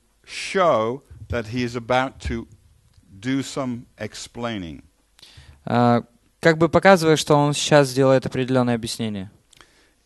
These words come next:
Speaker 1: The problem is not that the word of God or his promises have come to nothing.
Speaker 2: И проблема не в том, чтобы, э, обещание Божье или Слово Божье не сбылось.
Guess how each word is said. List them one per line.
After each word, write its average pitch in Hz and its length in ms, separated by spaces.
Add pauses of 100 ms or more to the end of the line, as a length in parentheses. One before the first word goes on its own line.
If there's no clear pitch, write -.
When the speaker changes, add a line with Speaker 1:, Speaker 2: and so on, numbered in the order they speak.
(120)
Speaker 1:
The 127 100
problem 190 480
is 147 180
not 147 500 (140)
that 110 220
the 123 80
word 147 320
of 151 160
God 107 400 (220)
or 135 240
his - 200
promises 104 640 (280)
have 110 220
come 110 240
to - 120
nothing. 92 460 (640)
Speaker 2:
И 135 140
проблема 175 480
не 180 120
в - 60
том, 196 240
чтобы, 151 520 (340)
э, 131 120 (120)
обещание 147 880 (100)
Божье 147 560
или 127 160
Слово 151 300
Божье 123 260
не 123 140
сбылось. 113 560